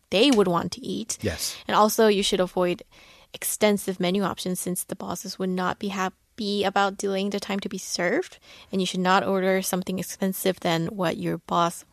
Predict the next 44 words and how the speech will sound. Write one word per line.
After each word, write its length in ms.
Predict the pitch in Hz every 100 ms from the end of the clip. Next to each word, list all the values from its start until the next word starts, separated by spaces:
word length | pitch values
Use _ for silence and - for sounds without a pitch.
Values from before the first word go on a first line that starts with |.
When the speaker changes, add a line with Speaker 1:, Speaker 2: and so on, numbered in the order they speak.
| _
Speaker 1:
ordered. 540 | - 214 196 - 156 170
So 400 | - 190 190 190 - - -
definitely 380 | 226 226 233 214
the 100 | 196
demand 460 | 190 185 180 180
for 160 | - 170
hombap 400 | 196 190 175 - -
has 240 | 180 - -
a 80 | 190
lot 500 | 180 180 180 180 240 _ -
of 280 | 175 185 - - -
reasons 560 | 175 175 - - -
to 100 | - -
that. 140 | - - _ -
Speaker 2:
And 160 | 127
then 160 | 131 170
we 120 | 170
get 200 | 127 123
into, 460 | 110 98 113 101 101
uh, 140 | 92
what 380 | 90 - 101 101
you 160 | 107 120
were 100 | 110
describing. 540 | 92 - 98 92 87
I 80 | 90
think 180 | 87 151
it 140 | 170
was 160 | 87 85
you 240 | 82 95
teaching 400 | - 123 101 95
me, 160 | 87 82
or 160 | 85 98
was 220 | 113 120
it 80 | 92
Michelle 460 | 92 - 104 85 - - -
teaching 320 | - 107 123
me 120 | 113 98
about 240 | 95 - - 127
Hamlet 460 | 127 123 98 -
syndrome? 600 | - 107 95 87 85 78 - - - 78
No, 220 | 110 107
it 80 | 92
was 160 | 92
Michelle. 480 | 101 - 123 90